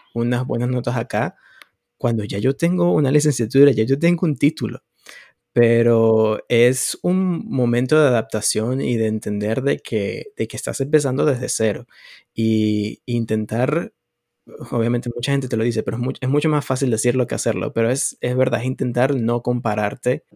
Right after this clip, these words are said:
con tu vida anterior, no compararte con tus amigos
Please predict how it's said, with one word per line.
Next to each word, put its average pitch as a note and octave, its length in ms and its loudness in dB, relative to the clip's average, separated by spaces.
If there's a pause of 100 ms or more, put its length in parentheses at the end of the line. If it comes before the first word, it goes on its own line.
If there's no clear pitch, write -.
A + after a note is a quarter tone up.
(140)
con B2 160 0
tu B2 120 2
vida C#3+ 200 6
anterior, D3+ 640 4
no A#2+ 160 2
compararte B2 500 0
con A2+ 160 -2
tus G#2 200 -8
amigos E3 720 2